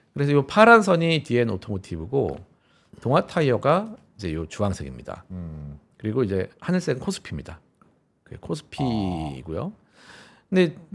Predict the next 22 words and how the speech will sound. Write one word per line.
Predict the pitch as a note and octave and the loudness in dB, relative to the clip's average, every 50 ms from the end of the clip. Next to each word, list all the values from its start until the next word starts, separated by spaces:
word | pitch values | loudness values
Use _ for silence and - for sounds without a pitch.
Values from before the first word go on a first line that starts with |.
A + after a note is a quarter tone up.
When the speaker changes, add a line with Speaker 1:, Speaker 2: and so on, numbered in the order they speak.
| - - | -16 -8
Speaker 1:
보니까 | - - A2+ A#2 A#2 A2+ - - E3+ F#3 G3+ A#3+ - _ _ _ _ _ _ _ _ | -2 0 2 2 0 -2 0 2 2 2 2 -2 -8 _ _ _ _ _ _ _ _
약간 | C#3 - - G#2+ | -4 -4 -2 -2
이천이십일 | B2 C3+ C#3+ - - G3+ F#3+ C#3+ B2+ C3 - F3+ F#3 G3+ G#3 G#3 | -4 -4 -4 -2 0 0 2 2 0 -2 -4 -4 -2 -2 0 2
년쯤에 | G#3 G3 G3 - - F3 E3+ E3+ E3 D#3 C3 - - - _ _ _ _ _ _ _ _ _ _ _ _ _ | 2 2 2 0 0 0 2 2 4 2 2 0 -4 -12 _ _ _ _ _ _ _ _ _ _ _ _ _
같이 | - - A#2+ - - - - F3+ | -6 -4 -4 -2 -2 -2 -2 -2
가다가 | - - - F2+ G#2 G#2+ A2+ - E3+ F#3 - - | -2 -4 -4 0 0 0 0 2 0 0 0 -2
이때 | C#3+ D3 E3 E3+ - _ _ _ A3 G#3 G3+ F3 D#3 - - | -4 -4 -4 -4 -8 _ _ _ 2 2 4 2 0 -2 -4
디엔 | - C3 C3 B2+ | 0 2 2 4
오토모티브만 | A2+ G#2 - - A#2+ A2 - - A#2+ A2+ A2+ C3+ C#3 - | 2 0 0 -2 -4 -4 -4 -8 -8 -4 -4 -4 -4 -4
엄청 | D3 F3 - G3 D3+ | -4 -4 -2 0 0
올라가더라고요. | G#2+ G2 F#2 E2 D#2+ E2 D2 D2 D2 D#2 G2 D3+ A#3 - _ _ _ _ _ | 2 2 0 0 -2 -4 -6 -6 -4 -4 -4 -6 -6 -8 _ _ _ _ _
Speaker 2:
음. | - G#2 G#2+ G#3 G3+ | -8 -6 -6 -4 -4
Speaker 1:
그래서 | F#3+ - - - - | -4 -4 -4 -4 -2
"어, | C#3+ D#3 | 0 0
이게 | C#3+ B2+ C3+ D3 C#3+ C#3 C3+ - - - | 0 0 2 2 2 2 2 -2 -6 -2
왜 | G2+ G#2 A2+ A2+ G#2+ | 0 0 2 0 0
무슨 | F#2 F#2+ G2 - B2 A#2 | -2 -4 -6 -4 -4 -2
일이 | G#2+ G#2+ | -2 -2
있었나?" | G2 - F#2+ F2+ F2+ A2 C3 | -4 -4 -4 -4 -4 -2 -2
했더니 | D3 B2 - - - - F#2 G#2+ C#3 F3 A3 A#3 - _ _ _ _ _ _ - | -4 -4 -6 -8 -6 -6 -4 -4 -4 -4 -6 -8 -10 _ _ _ _ _ _ -8
요때 | A2+ A#2 - _ _ - F3+ G3+ G#3 G#3+ A3 - - | -8 -8 -8 _ _ -2 0 0 0 -4 -8 -12 -10
이제 | G#2+ A2 G#2 F#2+ F2+ - | -4 -2 0 0 0 -2